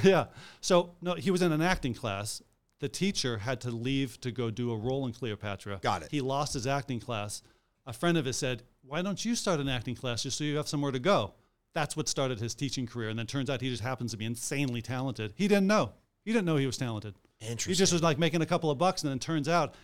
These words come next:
Speaker 1: he has this insane talent. And he's written ten books now. He's been teaching for fifty years. He didn't know it either.
Speaker 2: So he knows his craft really well.
Speaker 1: Really well,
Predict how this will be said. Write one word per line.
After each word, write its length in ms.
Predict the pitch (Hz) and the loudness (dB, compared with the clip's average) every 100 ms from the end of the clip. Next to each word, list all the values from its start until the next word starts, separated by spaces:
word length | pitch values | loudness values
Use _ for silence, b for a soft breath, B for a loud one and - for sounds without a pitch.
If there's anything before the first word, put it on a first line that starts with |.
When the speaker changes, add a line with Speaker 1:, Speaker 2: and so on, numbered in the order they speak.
| b | b
Speaker 1:
he 100 | 160 | -2
has 120 | 151 | 0
this 160 | 151 156 | 2 2
insane 580 | 143 - - 165 160 | 2 0 2 4 4
talent. 540 | 147 151 151 117 - - _ _ _ _ _ _ _ - | 2 0 -2 -2 -8 -16 _ _ _ _ _ _ _ -4
And 200 | 143 139 | -2 0
he's 100 | 139 | 0
written 180 | 175 | -2
ten 220 | - 151 151 | 0 0 2
books 260 | 147 - | 0 0
now. 440 | 143 139 131 127 113 | 0 2 2 -2 -6
He's 100 | 139 | -10
been 140 | 135 127 | -6 -4
teaching 260 | 135 127 | -2 -4
for 60 | 120 | -4
fifty 240 | 127 120 | -6 -4
years. 380 | 107 107 110 - _ _ _ _ _ | -4 -4 -6 -8 _ _ _ _ _
He 120 | - | 2
didn't 140 | 180 202 | 4 6
know 140 | 180 | 6
it 60 | 185 | 6
either. 240 | 208 117 - _ _ | 4 2 -4 _ _
Speaker 2:
So 140 | - 131 | -2 0
he 100 | 139 | 2
knows 200 | 123 113 | 2 2
his 100 | 104 | -2
craft 360 | - 113 80 - | 0 0 -2 -2
really 260 | 123 120 | 0 2
well. 300 | 101 87 78 - | 0 -2 -8 -2
Speaker 1:
Really 220 | 151 147 | 4 4
well, 300 | 127 107 92 | 4 0 -6